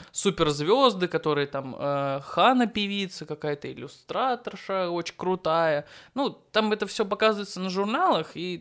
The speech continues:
то есть, нету никакой конкретики. Мы узнаём о том, что это очень популярные люди, только с его слов, и то,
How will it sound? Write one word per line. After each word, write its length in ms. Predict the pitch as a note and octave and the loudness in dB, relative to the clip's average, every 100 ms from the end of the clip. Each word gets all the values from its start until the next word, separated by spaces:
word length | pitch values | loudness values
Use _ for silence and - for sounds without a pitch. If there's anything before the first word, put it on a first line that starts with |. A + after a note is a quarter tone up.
| _ | _
то 80 | - | -8
есть, 160 | E3 G3+ | -8 -4
нету 220 | G#3 F#3 | -4 -2
никакой 320 | F3 F3 E3+ | -4 -4 -4
конкретики. 640 | E3+ E3 D3+ B2 - - | -6 -4 -4 -6 -6 -12
Мы 200 | - A#3+ C4 | -4 0 2
узнаём 400 | F#3 F3 A3 F#3 | 2 0 0 0
о 40 | |
том, 320 | G#3 A#3 A3+ - - - | 0 -2 -2 -10 -16 -14
что 380 | - F3 E3 - | -6 -2 -2 -2
это 180 | E3 F3+ | -2 0
очень 200 | F3 - | 0 -6
популярные 540 | - D#3+ D#3 D#3 D3+ | -10 -6 -2 -2 -2
люди, 200 | A#3 B3 | -4 -6
только 200 | - F3 | -6 -6
с 140 | - E3 | -8 -4
его 160 | D#3+ | -2
слов, 340 | - C4 F4 - - - - _ - | 0 0 -2 -6 -20 -20 -20 _ -8
и 120 | E3+ - _ _ | -8 -8 _ _
то, 600 | G#3+ A#3+ D4 C#4 G#3+ - | 4 6 6 2 0 -6